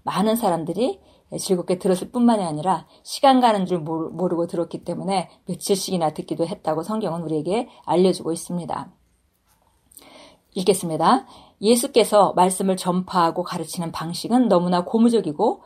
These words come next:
흥미롭습니다. 그분은 복음을 정말 단순하게 전하셨습니다. 오늘의 본문 구절은 많은 사람들이 그분의 말씀을 즐겁게 들었다고 말합니다. 듣는다는 말은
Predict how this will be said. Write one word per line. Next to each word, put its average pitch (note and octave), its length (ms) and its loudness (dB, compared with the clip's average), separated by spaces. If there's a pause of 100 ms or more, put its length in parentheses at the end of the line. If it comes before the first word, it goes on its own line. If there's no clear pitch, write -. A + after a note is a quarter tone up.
(140)
흥미롭습니다. G3+ 1040 0 (800)
그분은 A3+ 500 4
복음을 G#3+ 380 4
정말 G3 460 0
단순하게 F#3+ 640 0
전하셨습니다. F#3 920 -4 (600)
오늘의 A#3+ 360 8
본문 G#3+ 280 0
구절은 G#3+ 540 -2
많은 F#3+ 340 -2
사람들이 F3 640 -2 (140)
그분의 F#3 360 2
말씀을 E3+ 520 0
즐겁게 A#3 500 4
들었다고 F#3 460 0
말합니다. E3 720 -2 (440)
듣는다는 G#3+ 840 6
말은 F#3 360 2